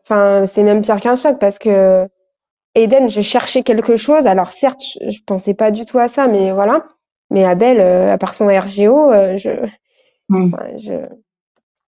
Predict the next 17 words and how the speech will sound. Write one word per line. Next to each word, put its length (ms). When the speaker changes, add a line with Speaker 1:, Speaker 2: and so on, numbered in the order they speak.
Speaker 1:
mais 140
bon, 200
après 260
voilà, 280
elle 80
a 60
essayé 300
d'un 140
peu 120
de 60
nous 80
rassurer 340
en 80
disant 320
qu'il 140
y 40
avait 240